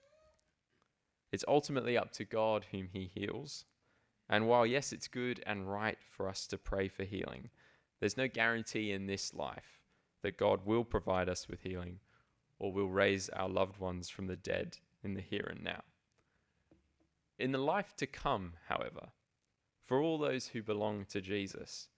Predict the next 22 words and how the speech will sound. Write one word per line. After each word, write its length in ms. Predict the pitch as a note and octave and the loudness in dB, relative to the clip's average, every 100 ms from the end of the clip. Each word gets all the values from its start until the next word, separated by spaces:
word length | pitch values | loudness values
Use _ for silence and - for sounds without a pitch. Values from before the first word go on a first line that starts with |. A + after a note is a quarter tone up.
| _ _ _ - | _ _ _ 4
there 220 | B2 D3 | 6 6
is 140 | E3+ | 4
a 80 | D3+ | 4
guarantee 680 | A2 G#2 G2 F#2 - - - _ _ _ _ - | 4 2 2 0 -6 -10 -12 _ _ _ _ 0
of 140 | G#2+ | 2
both 220 | A#2 A#2 | 4 4
physical 560 | - - C3 A#2 - A2 | 2 -4 -4 -2 -4 -4
healing 480 | G#2 G2 F#2+ F2+ F#2 _ _ | -2 -2 -2 -4 -10 _ _
and 380 | - A2 A2 F#2+ - | -4 -2 0 -4 -4
of 160 | F#2+ | -4
resurrection. 800 | F#2 F#2 F2+ F#2 G2 - - - - _ _ _ _ _ _ _ | 0 0 0 0 0 -2 -12 -14 -20 _ _ _ _ _ _ _
And 160 | A2+ B2 | 0 2
this 160 | F3+ | 0
guarantee 600 | - C3 A#2+ A#2 G#2+ G#2 G2+ | 2 2 2 0 -2 -2 -4
is 100 | - | -4
secure 600 | - - - A#2+ G2 F2+ | -4 -6 -4 0 0 0
because 320 | F#2+ G#2+ G2 | -2 -4 0
Jesus 440 | A2+ A#2 G#2+ - | 2 2 0 -4
has 100 | G2+ | -6
defeated 600 | - G2+ - A2 - F#2+ - | -4 -4 -2 -4 -2 -6 -4
the 120 | G#2 | -6
root 300 | G2+ A#2 A#2 | -2 -2 -2